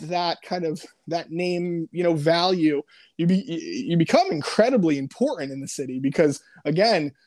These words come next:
you know, two or three people on a city council, that can shift the entire landscape of,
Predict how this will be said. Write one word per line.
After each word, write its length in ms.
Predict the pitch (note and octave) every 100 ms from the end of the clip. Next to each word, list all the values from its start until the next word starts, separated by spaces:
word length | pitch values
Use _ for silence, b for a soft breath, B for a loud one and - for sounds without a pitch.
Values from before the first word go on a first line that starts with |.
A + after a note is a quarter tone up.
| _
you 80 | F3+
know, 240 | D3 C#3 -
two 260 | - C#4
or 80 | A3
three 320 | - G3+ G#3
people 460 | - A3+ A3 F#3+ D#3+
on 140 | D#3+
a 60 | D3+
city 280 | - D#3+ -
council, 380 | F#3 A#3 F3
that 120 | D#3+ F3
can 140 | D#3
shift 500 | - - A#3 A3+ -
the 140 | E3
entire 640 | D#3 D3 - G3+ A3+ F#3+ D3+
landscape 800 | E3 F3+ F3+ - - E3+ D#3 E3
of, 280 | D#3 C#3+